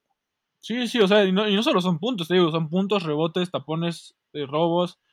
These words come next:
eh, porcentaje de campo, porcentaje de triples, o sea, en todo lo que hace Davis, lo hace con mejores números que LeBron.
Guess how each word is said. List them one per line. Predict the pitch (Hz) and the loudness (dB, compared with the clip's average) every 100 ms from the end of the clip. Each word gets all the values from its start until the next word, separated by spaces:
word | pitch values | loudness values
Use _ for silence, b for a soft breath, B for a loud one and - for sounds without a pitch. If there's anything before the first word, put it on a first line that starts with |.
| _ _ _ | _ _ _
eh, | 135 135 135 | -4 -4 -4
porcentaje | 139 139 143 156 165 | -6 -8 -4 -2 -2
de | 131 | -2
campo, | 165 175 180 170 | -4 -4 -4 -4
porcentaje | 156 127 131 147 170 | -6 -10 -8 -8 -4
de | 147 | -4
triples, | 135 165 165 | -6 -8 -6
o | |
sea, | 147 190 185 _ _ | -2 -2 -2 _ _
en | 165 180 | -6 -4
todo | 285 330 | 0 2
lo | 196 160 | 0 2
que | |
hace | 208 220 214 | 0 2 2
Davis, | 190 220 320 - - | 2 0 -2 -4 -12
lo | 180 170 175 | -6 -2 0
hace | 180 226 196 - _ _ _ _ | 2 0 0 -6 _ _ _ _
con | 160 156 | -6 -6
mejores | 147 190 196 | -2 0 0
números | 202 208 180 - | 0 0 0 -2
que | 143 | -6
LeBron. | 131 139 139 | -4 -4 -6